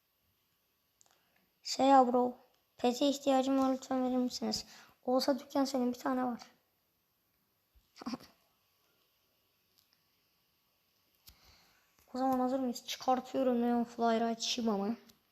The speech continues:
Yani takas bekleyeceğiz. Şimdi buralar arkadaşlar. Bu arada beyler, Çağan'la videolar çek,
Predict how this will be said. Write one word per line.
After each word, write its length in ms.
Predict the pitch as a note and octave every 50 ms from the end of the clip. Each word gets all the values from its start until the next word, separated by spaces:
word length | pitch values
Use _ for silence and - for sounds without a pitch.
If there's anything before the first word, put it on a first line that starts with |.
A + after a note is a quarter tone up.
| _ _
Yani 180 | - B3+ A#3 G#3+
takas 360 | - D#4 D4+ - B3 A#3+ -
bekleyeceğiz. 880 | - G#3 G#3 - - G#3+ G#3 G#3 G#3 G#3 G#3 G#3+ - - - - - - _ _ _ _ _ - _ - _ _ _ _ _ _ _ _ _ _ _ _ _ _ _ _ _ _
Şimdi 540 | - - - D#4+ D#4 D4 C#4 C4+ C4 B3+ B3+ B3+ B3+ B3 B3 B3 A#3+ A#3+ A#3+ A#3+ A#3+ A#3+ A#3+ A#3 A#3
buralar 600 | C4+ C4 D4 D4 C#4+ C4 A#3+ A#3 - - - - _ -
arkadaşlar. 760 | A#3 A#3+ A#3+ B3 - C#4+ C#4+ C#4+ - - - C4+ A#3 - - - - _ _ _ _ _ _ _ _ _ _ _ _ - - - - - - _
Bu 100 | - C#4+
arada 160 | D#4 D#4+ D#4+ D#4
beyler, 200 | E4 E4 D#4+ D#4+
Çağan'la 360 | - - C4 C#4 D4+ D#4+ D4+
videolar 360 | C#4+ B3+ B3+ C#4 C4+ C#4 C4+
çek, 180 | - - C#4